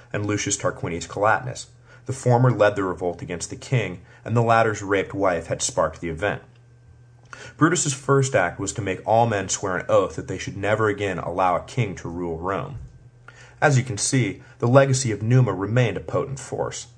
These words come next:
Brutus felt that a sacred oath before Jupiter would be enough to bind men to oppose monarchy,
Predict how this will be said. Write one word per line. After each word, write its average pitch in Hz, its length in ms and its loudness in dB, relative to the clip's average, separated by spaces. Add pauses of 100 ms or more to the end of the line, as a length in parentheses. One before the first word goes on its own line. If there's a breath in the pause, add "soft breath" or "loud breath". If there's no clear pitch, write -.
(580 loud breath)
Brutus 151 300 4
felt 127 380 4
that 98 80 -4
a - 20 -6
sacred 107 460 0
oath 117 200 4
before 92 280 -8
Jupiter 95 480 2
would 87 160 -8
be 92 100 -4
enough 117 380 0
to 127 80 -6
bind 87 360 0
men 98 280 0
to - 140 -6
oppose 80 360 -4
monarchy, 90 640 -2